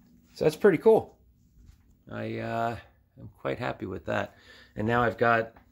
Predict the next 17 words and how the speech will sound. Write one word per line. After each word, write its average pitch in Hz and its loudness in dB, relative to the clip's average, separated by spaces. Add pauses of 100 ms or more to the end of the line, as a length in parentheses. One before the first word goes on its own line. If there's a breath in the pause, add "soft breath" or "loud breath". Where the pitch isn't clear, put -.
you 104 -12
know, 95 -10
full 117 -2
access 110 0
to 113 -8
the 98 -12
touchscreen 110 -6
functionality, 104 -4
and 87 -8 (1200 soft breath)
it's 98 -12
up 110 -4
and 104 -2
out 104 0
of 95 -4
the 98 -2
way 95 -2
from 92 -10